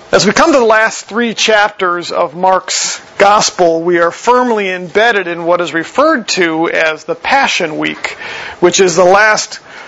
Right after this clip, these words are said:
week of Jesus' human life. Now, throughout the Gospel, we've, we've repeated this over and over and over. Mark's purpose has been to reveal Jesus as both Messiah and as the Son of God.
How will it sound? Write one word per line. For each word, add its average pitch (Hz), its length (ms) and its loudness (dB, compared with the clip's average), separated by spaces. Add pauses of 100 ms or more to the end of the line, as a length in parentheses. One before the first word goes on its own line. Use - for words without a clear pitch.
(120)
week 202 500 2
of 175 300 0
Jesus' 170 600 -2
human 214 300 0
life. 180 500 0 (840)
Now, 175 120 4
throughout 226 380 2
the 208 80 0
Gospel, 185 420 2
we've, - 720 -6
we've 165 260 0
repeated 180 380 2
this 170 180 0
over 190 220 2
and 175 100 -2
over 175 200 -2
and 170 80 -2
over. 165 440 -2 (340)
Mark's 208 320 4
purpose 240 440 2
has 180 140 -2
been 196 320 2
to 180 120 -2
reveal 185 440 0
Jesus 196 500 -2
as 175 160 -4
both 185 380 2
Messiah 180 720 0 (640)
and 180 300 2
as 175 220 2
the 160 80 -6
Son 190 240 0
of 165 100 -4
God. 175 320 2